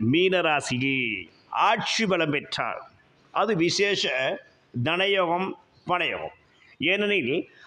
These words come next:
அவர் தன்னுடைய ஐந்தாவது விசேஷ பார்வை ராஜியை, இந்த கடகராசியை பார்க்கும்போது முகப்பொலிவு ஏற்படும், தேஜஸ் ஏற்படும், பெரும் பணக்காரராய் இருப்பார்கள்.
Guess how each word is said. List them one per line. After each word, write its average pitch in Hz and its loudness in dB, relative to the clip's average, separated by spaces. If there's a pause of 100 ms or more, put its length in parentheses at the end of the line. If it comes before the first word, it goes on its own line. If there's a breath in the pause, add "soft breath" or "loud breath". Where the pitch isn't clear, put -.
(100)
அவர் 214 2
தன்னுடைய 208 2
ஐந்தாவது 226 2
விசேஷ 190 0
பார்வை 180 2
ராஜியை, 185 2 (380 loud breath)
இந்த 165 4
கடகராசியை 180 0
பார்க்கும்போது 165 2
முகப்பொலிவு 180 2
ஏற்படும், 156 0
தேஜஸ் 180 0
ஏற்படும், 160 0
பெரும் 180 0
பணக்காரராய் 147 0
இருப்பார்கள். 135 0